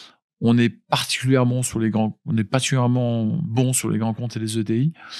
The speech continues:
parce qu'on a une profondeur de contact qui est un peu, euh, un peu nulle part ailleurs. On a des boîtes, on a vraiment beaucoup de, de contacts.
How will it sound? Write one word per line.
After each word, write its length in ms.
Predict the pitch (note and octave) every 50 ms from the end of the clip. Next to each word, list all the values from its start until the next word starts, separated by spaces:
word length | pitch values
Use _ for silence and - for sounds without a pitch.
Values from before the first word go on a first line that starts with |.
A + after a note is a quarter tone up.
| - - - -
parce 140 | - G#2+ -
qu'on 140 | - - A#2
a 40 | A2
une 140 | A2 A2+ G#2+
profondeur 500 | - - C#3+ B2+ - - C3 B2+ C3 B2
de 80 | A#2+ B2
contact 680 | A2 - - A2+ - B2+ A#2 - - - - - _ _ _
qui 140 | - - A#2
est 40 | A2
un 100 | G#2+ G#2
peu, 140 | G2 - B2 B2+ B2 A#2+ A#2
euh, 360 | A2 G#2+ G#2+ G#2+ G#2 G#2+ G#2+
un 60 | A2
peu 140 | A2 - A#2
nulle 160 | A#2 A2+ A2
part 160 | G#2+ A2+ G#2 G#2+
ailleurs. 260 | G#2+ G#2+ A#2+ C3 B2
On 120 | - G#2 G#2
a 240 | G#2+ G#2+ A2 A2 - _ _ _ -
des 80 | -
boîtes, 220 | G#2+ A2 B2+ C3 -
on 80 | A2+
a 80 | A2 A2
vraiment 300 | G2+ G2+ A2 A#2 B2 A#2+
beaucoup 340 | A#2 A2 B2+ - - - C#3+
de, 280 | B2 B2 A#2 A2+ A2+
de 100 | A2 A2
contacts. 420 | A2+ - A2+ A2 A#2+ D3 D#3+ -